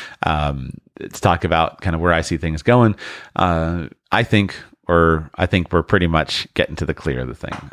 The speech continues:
Uh, I didn't talk about the seven hundred thousand dead. Uh, I need to, I need to cover that. Uh, I will be fascinated fifteen years from now to read some of the books,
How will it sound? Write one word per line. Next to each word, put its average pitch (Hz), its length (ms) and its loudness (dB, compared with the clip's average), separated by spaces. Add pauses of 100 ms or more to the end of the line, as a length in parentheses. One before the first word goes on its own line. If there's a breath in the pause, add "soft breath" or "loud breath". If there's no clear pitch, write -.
Uh, 78 240 -10
I - 60 -2
didn't 165 200 2
talk 143 240 2
about 107 160 0
the - 40 -10
seven 92 240 2
hundred 85 220 -2
thousand 73 320 -4
dead. - 240 -4 (600 loud breath)
Uh, 50 160 -4
I 80 80 2
need 98 220 4
to, 76 240 4 (220)
I 80 40 6
need 82 140 6
to - 60 -2
cover 55 260 0
that. 50 240 -2 (1500 loud breath)
Uh, 69 360 2 (1500)
I 139 160 4
will 143 120 0
be 127 120 8
fascinated 98 680 0
fifteen 95 420 0
years 76 260 2
from 78 140 -4
now 71 200 4
to - 140 -2
read 76 240 4
some 76 160 2
of 69 60 0
the 69 80 -2
books, - 420 -2